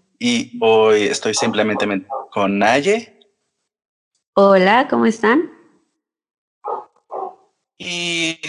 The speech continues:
Speaker 1: como es nuestra presentación de los dos, entonces yo diré muy buenos días.
Speaker 2: Muy buenas tardes.
Speaker 1: Muy buenas noches. Y esto es El
Speaker 2: El
Speaker 1: Círculo.
Speaker 2: Círculo.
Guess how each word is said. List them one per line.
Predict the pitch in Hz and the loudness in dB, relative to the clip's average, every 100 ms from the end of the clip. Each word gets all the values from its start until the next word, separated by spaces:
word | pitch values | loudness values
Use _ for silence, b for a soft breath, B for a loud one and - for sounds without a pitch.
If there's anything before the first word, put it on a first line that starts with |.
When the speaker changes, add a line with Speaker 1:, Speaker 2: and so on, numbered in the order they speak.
| - - | -10 0
Speaker 1:
como | 135 127 127 | 2 2 2
es | 127 127 127 123 127 | 2 2 2 0 -2
nuestra | 127 123 113 | -4 -4 -6
presentación | 101 107 107 - 135 143 156 165 - - - - | -6 -2 -2 0 0 0 0 -4 -10 -16 -16 -10
de | - 107 | -4 -2
los | 98 | -2
dos, | 110 143 113 | -2 -4 -4
entonces | 104 107 107 | -4 -2 -2
yo | 110 | -2
diré | 107 104 | 0 0
muy | 107 123 123 | 0 0 2
buenos | 107 104 98 | 2 0 -2
días. | 104 131 190 - - _ _ _ _ _ - | 0 0 0 -8 -18 _ _ _ _ _ -2
Speaker 2:
Muy | 208 202 | 2 4
buenas | 190 180 185 - | 2 2 -2 -2
tardes. | 180 185 214 294 - - _ _ _ _ _ _ _ _ _ _ B B B _ | 0 0 0 -2 -8 -20 _ _ _ _ _ _ _ _ _ _ B B B _
Speaker 1:
Muy | 147 151 143 135 | -2 2 4 2
buenas | 113 110 98 101 | -2 -4 -4 -8
noches. | 104 107 165 185 - _ _ _ _ B B - | -8 -6 -6 -8 -14 _ _ _ _ B B -8
Y | 120 | -2
esto | 120 127 127 117 | 0 0 0 2
es | 143 196 - - _ _ _ _ _ _ | 2 0 -4 -10 _ _ _ _ _ _
El | - 214 202 | -6 0 2
Speaker 2:
El | |
Speaker 1:
Círculo. | 196 254 254 214 208 - | 2 2 2 2 0 0
Speaker 2:
Círculo. | 185 175 180 | 0 0 -2